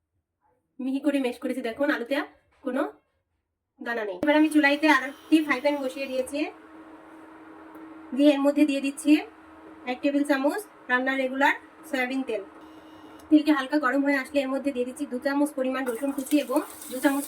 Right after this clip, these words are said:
পরিমাণ আদা কুচি। আর দিয়ে দিচ্ছি এর মধ্যে ছয়টি কাঁচামরিচ মাঝখান থেকে কেটে। এবার আমি হালকা মিডিয়াম আছে এগুলোকে হালকা ভেজে নেব।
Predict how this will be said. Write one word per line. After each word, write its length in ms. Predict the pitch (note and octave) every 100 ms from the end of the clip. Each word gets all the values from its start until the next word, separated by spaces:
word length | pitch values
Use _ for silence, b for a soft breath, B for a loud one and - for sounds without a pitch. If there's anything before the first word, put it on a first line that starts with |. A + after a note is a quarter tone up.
| C4
পরিমাণ 260 | C4 D4+ F#4+ -
আদা 140 | A3+ B3+
কুচি। 200 | C4 A#3 G#3+ - - - -
আর 80 | A#3+ C#4+
দিয়ে 120 | D4+
দিচ্ছি 280 | D4+ D4+ D4+ C#4
এর 80 | B3
মধ্যে 240 | B3+ C4 D4 G#4+ - - - - - - -
ছয়টি 240 | C4 D4+ C4+
কাঁচামরিচ 520 | A#3+ C#4 C#4+ D4 E4+ A3+
মাঝখান 320 | A#3+ - C4+
থেকে 240 | C#4+ D4+ G4+ - -
কেটে। 240 | C#4 C4+ G#3 - - - - - D#3 D#3 - - - - - - - - - - -
এবার 140 | C4+ D4+
আমি 100 | D#4+ D#4
হালকা 200 | C4+ C#4+ C#4
মিডিয়াম 260 | C4+ C#4 C#4
আছে 160 | C#4+ D4+ F4 - - - - - - - - - - - - -
এগুলোকে 360 | B3+ C#4+ D4 D#4 - - - - - -
হালকা 240 | C4+ C4+ D4+
ভেজে 220 | D4+ D4+
নেব। 120 | B3